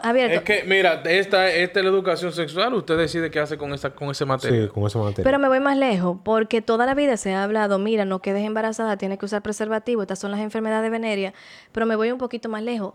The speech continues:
Speaker 1: A nadie se le enseña cómo conocer su cuerpo. Por lo menos a los varoncitos desde muy jóvenes se les da la oportunidad con la masturbación de conocer su cuerpo, qué le gusta, qué no le gusta,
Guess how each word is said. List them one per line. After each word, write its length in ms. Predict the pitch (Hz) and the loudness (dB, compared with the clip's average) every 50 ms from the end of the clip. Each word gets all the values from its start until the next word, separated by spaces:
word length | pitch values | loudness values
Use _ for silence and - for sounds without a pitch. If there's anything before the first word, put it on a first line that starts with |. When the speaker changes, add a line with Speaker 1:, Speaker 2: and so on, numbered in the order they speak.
| _ _ - | _ _ -12
Speaker 1:
A 100 | 214 214 | -8 -6
nadie 280 | 220 240 254 269 277 | -4 -4 -2 -2 -2
se 120 | 262 - 269 | -2 -2 -2
le 60 | 254 | -2
enseña 180 | 226 208 202 - 240 233 208 190 180 | -2 -4 -4 -4 -4 -4 -4 -6 -6
cómo 240 | - 214 214 214 208 | -4 -4 -4 -4 -2
conocer 340 | - 214 202 190 - 196 190 | -2 -4 -4 -4 -4 -6 -6
su 140 | - 202 185 | -6 -8 -8
cuerpo. 320 | - - 185 175 165 185 180 | -4 -4 -4 -2 -2 -4 -2
Por 160 | - 220 226 | 0 0 2
lo 100 | 233 240 | 2 2
menos 540 | 240 247 277 311 285 220 190 185 180 - - - - - - - - | 2 2 2 2 2 2 0 -2 -2 -4 -8 -16 -20 -20 -20 -10 -6
a 80 | - 220 | -2 0
los 120 | 233 233 233 | 0 2 2
varoncitos 520 | 240 240 247 240 240 - 294 294 277 330 | 2 2 0 -2 -2 -2 -4 -2 0 0
desde 180 | 330 330 320 311 | 2 2 2 0
muy 140 | 294 302 311 294 | -2 -2 -2 -2
jóvenes 340 | 277 233 202 202 202 208 | 0 0 0 0 0 -2
se 80 | 202 220 | -2 -2
les 100 | 208 202 | -2 0
da 100 | 190 190 | 0 -2
la 60 | 208 233 | -2 -2
oportunidad 460 | 233 277 254 262 277 269 262 262 262 | -2 -2 -2 -2 -2 -2 -2 -2 -2
con 80 | 262 262 | -2 -4
la 60 | 254 | -4
masturbación 580 | 254 254 254 - 262 254 262 262 254 - 214 196 | -4 -4 -4 -4 -4 -2 -2 -2 -4 -4 -4 -6
de 80 | 196 190 | -6 -4
conocer 340 | - 196 185 185 - 185 | -4 -4 -4 -4 -4 -4
su 120 | 190 - 226 | -4 -4 -4
cuerpo, 360 | - - 220 214 214 208 190 | -2 0 0 0 -2 -4 -8
qué 120 | - 196 | -6 -4
le 100 | 196 202 | -4 -2
gusta, 340 | 208 214 220 214 196 - 196 190 | -2 -2 -2 -2 -2 -4 -8 -10
qué 140 | - - 190 | -8 -6 -4
no 80 | 196 208 | -4 -2
le 100 | 226 226 | -2 0
gusta, 340 | 214 208 196 185 - 175 | 0 0 0 -2 -4 -8